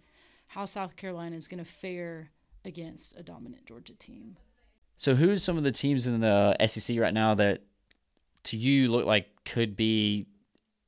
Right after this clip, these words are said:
Speaker 2: in Atlanta come conference championship week? 'Cause we have, you know, Georgia, I, it's gonna be there. Georgia's gonna be there. But of the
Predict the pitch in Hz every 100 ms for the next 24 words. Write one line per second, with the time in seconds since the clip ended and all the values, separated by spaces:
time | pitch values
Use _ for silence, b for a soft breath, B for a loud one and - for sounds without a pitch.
0 | _ _ _ - 120 120 101 107 107 101
1 | 90 - _ _ _ _ _ _ - 113
2 | 104 98 - 107 - 110 104 - 104 101
3 | 101 104 69 101 101 - 92 104 107 104
4 | 101 95 - b b b b b b -
5 | 104 104 101 98 92 _ _ - 180 175
6 | 160 107 131 - _ _ - - 165 123
7 | 101 110 - 135 123 123 113 107 104 -
8 | 110 - 151 147 131